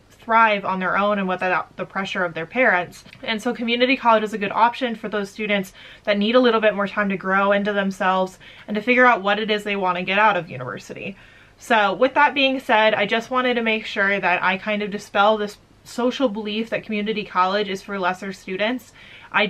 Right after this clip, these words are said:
don't believe that at all. I think that transfer students are sometimes the strongest students in the classroom at a four-year university. That was definitely my experience when I was at U C L A. I think that sometimes they offer more perspective and diversity to a university campus.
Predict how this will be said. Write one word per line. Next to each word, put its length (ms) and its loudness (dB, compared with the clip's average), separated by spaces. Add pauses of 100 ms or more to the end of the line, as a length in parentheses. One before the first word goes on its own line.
(140)
don't 220 2
believe 300 -4
that 180 2
at 100 -2
all. 580 0
I 100 -2
think 180 -6
that 100 0
transfer 360 -2
students 380 -4
are 80 -4
sometimes 440 -2
the 100 -8
strongest 480 -2
students 360 -4
in 80 -4
the 80 -4
classroom 760 0 (280)
at 120 2
a 40 0
four-year 360 -2
university. 720 0
That 160 2
was 160 -2
definitely 580 -4
my 180 0
experience 640 -6
when 100 -6
I 60 -4
was 120 -10
at 100 -14
U 120 -10
C 180 -10
L 160 -4
A. 320 2 (320)
I 160 0
think 280 -2
that 220 -6
sometimes 440 -4
they 160 2
offer 340 0
more 200 -4
perspective 800 -4 (300)
and 140 -2
diversity 680 -2
to 160 -8
a 40 0
university 640 -6
campus. 680 -6